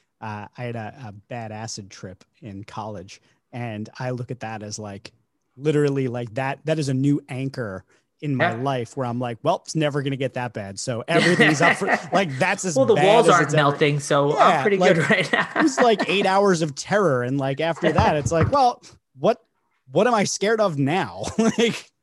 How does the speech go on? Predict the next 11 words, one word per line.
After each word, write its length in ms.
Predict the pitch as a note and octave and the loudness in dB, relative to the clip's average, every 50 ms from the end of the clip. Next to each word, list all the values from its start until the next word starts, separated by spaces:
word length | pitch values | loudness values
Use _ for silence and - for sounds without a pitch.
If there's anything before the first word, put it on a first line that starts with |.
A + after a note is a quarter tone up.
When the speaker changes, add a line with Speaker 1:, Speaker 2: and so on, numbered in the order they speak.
| _ - | _ -10
Speaker 1:
I 60 | F#3+ | -6
got 180 | G#3 A#3 G3+ | -6 -4 -4
nothing 380 | D#3 D3+ D#3+ F3+ F#3+ - - D#3 | -4 -2 -2 -2 -2 -4 -8 -6
left 320 | D#3+ F#3+ G#3 C#3 - - | -4 -4 -4 -6 -6 -8
after 240 | C3 A#2 A2+ - G2+ G#2 | -10 -10 -10 -14 -12 -8
that. 300 | D3 E3+ C#3+ A#2+ A#2+ - | -6 -6 -6 -6 -8 -8
So 220 | - C3+ C#3 C#3 | -8 -6 -6 -6
whatever. 500 | D3 G#3 C#4 E4+ E4+ E4 B3+ C#3 A2+ G2 - - - - - - - - - - - F#3+ E3 | -4 -4 -2 0 0 0 0 -2 -6 -10 -16 -20 -20 -20 -20 -20 -20 -20 -20 -20 -20 -12 -2
All 80 | - F#3 | 0 0
right. 200 | E3+ C#3 - - _ | 0 0 -2 -2 _
Um, 560 | F#3 F3+ F3 E3+ E3+ E3 D#3+ D#3 D3+ D3+ E3 | 2 2 4 4 2 2 2 0 -2 -4 -6